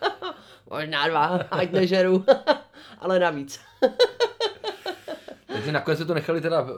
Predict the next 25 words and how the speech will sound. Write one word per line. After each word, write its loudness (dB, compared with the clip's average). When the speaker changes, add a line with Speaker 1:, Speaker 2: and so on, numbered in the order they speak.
Speaker 2:
na -4
chodníku -6
před -4
vstupem, -6
Speaker 1:
Mhm. -4
Speaker 2:
protože -8
jsme -14
se -18
tam -8
ne-, -8
nedostali -6
i -8
Speaker 1:
Ne, -12
vůbec. -14
Speaker 2:
se -12
sebelepší -2
navigací -2
od -6
pána -4
to -14
prostě -14
nebylo -4
scho-, -18
možno. -8
Speaker 1:
No. -8